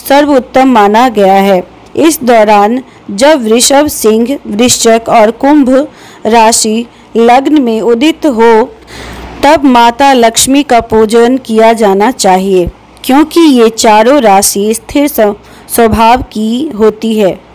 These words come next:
मान्यता है कि अगर स्थिर लग्न के समय पूजा की जाए, तो माता लक्ष्मी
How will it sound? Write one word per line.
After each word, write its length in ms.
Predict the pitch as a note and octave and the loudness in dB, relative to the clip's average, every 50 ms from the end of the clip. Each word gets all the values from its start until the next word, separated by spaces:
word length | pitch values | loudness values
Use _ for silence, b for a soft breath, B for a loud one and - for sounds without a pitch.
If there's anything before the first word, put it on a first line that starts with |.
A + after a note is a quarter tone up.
| - - | -12 -4
मान्यता 540 | G3+ G#3 G#3+ G#3+ G#3+ G#3+ G#3+ G#3+ - - C4 | -2 0 0 2 2 2 0 0 2 0 0
है 340 | C#4 C4+ A#3+ G#3 F#3+ G3+ A3 B B B B B - | 0 2 2 0 0 0 -2 B B B B B -8
कि 100 | - C4+ | -4 0
अगर 500 | B3 A#3+ B3 A#3 A3+ D4+ D#4+ D#4 B3 A3 | 2 2 2 2 2 0 0 2 2 0
स्थिर 540 | A3 - - - B3 B3 G#3 G3+ A#3 D4+ D#4 - | -2 -2 -6 -2 0 0 2 0 -2 -4 -6 -6
लग्न 440 | A3 G#3+ A3+ A#3 B3+ B3+ D4+ C#4+ C4+ | -2 0 2 2 2 2 0 -2 -2
के 200 | - C4+ C4+ C4+ | 0 -2 -2 -2
समय 420 | - - A3 G3+ F#3+ G3 G3+ A3 | -2 0 0 0 2 0 0 -2
पूजा 460 | G#3+ - - A#3 A#3 A3+ B3+ C#4 D4 | -4 -4 -2 -2 0 2 2 0 0
की 240 | D4 - A#3 A#3 A3 | 0 -2 -4 -6 -4
जाए, 440 | F#3+ G#3 G3+ G3 F#3+ G3 G#3 B3+ B3+ B B B B B B - | -2 0 2 2 4 2 2 0 -2 B B B B B B 0
तो 120 | C4+ C4+ | 0 0
माता 440 | A#3+ A3 G#3+ A3 A3+ A3 - C#4+ C#4 | 2 2 2 2 2 2 2 2 2
लक्ष्मी 680 | B3 G#3+ G#3 A3 - - - A3+ G#3+ G3+ G#3 A3+ B3+ | 2 2 2 0 0 -2 -4 -2 0 0 0 -2 -4